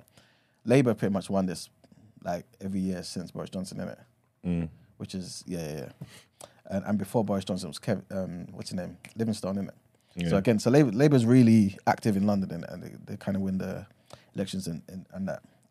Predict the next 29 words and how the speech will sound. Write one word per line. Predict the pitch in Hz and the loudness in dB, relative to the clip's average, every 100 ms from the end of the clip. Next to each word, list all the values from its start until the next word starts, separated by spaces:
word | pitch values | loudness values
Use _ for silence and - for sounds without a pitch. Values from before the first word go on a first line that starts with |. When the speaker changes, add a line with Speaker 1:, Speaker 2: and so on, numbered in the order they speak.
| - - | -20 -12
Speaker 1:
uh, | 90 85 | -10 -10
for | - 92 | -8 -4
mayor. | 101 85 - _ _ _ _ _ _ | -4 -4 -10 _ _ _ _ _ _
But | - | -2
the | |
question | 131 214 - 147 | 4 4 4 2
is | 110 | 0
today, | - 73 64 | -2 -8 -8
yeah, | 67 - 110 _ _ _ _ _ _ _ _ _ - _ _ - | -8 -10 -12 _ _ _ _ _ _ _ _ _ -20 _ _ -2
do | 151 | 2
you | |
feel | 165 175 160 | 4 6 6
as | 131 | 6
though | 120 131 110 | 6 6 6
black | 120 143 - | 6 4 4
people | 123 113 | 0 2
as | 107 | 0
a | 101 | 0
whole, | 123 95 | 2 4
I | 98 | 4
know | 127 131 | 4 2
it's | 113 | 0
very | 107 131 120 107 | -6 2 2 2
general | - 123 117 104 | 2 4 4 2
for | 98 101 | 0 0
me | 95 | 0
to, | - 92 80 | -2 -4 -6
to | - | -6
kinda | - 90 80 | -4 -4 -4